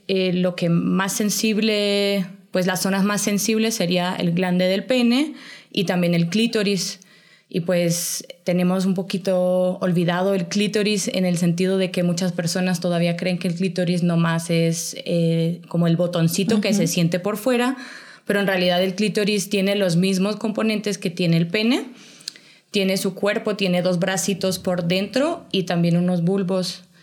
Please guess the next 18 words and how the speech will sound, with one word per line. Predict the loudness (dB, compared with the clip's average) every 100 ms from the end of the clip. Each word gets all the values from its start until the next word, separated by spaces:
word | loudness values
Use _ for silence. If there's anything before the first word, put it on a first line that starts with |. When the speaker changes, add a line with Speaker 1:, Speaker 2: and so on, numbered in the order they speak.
| -20 _
Speaker 1:
Y | -2 2 2 2 0 -2
al | -2 0
ge-, | -2 -2 -2 -6 -8
al | -2 0 0
excitarse | 0 0 0 0 0 0
se | 0 0
llena | 2 2 2
de | 0
sangre | 0 2 2 0 -4 -12 -20 -20 -20 _
y | -2 0
de | 2 2
ahí | 2 2
también | 2 0 2 2 0
ge-, | -2 -4
se | -2 -4
genera | 0 2 2 2 2 2 0 -2 -16 _ -4
el | -2
orgasmo. | 0 0 -2 0 -2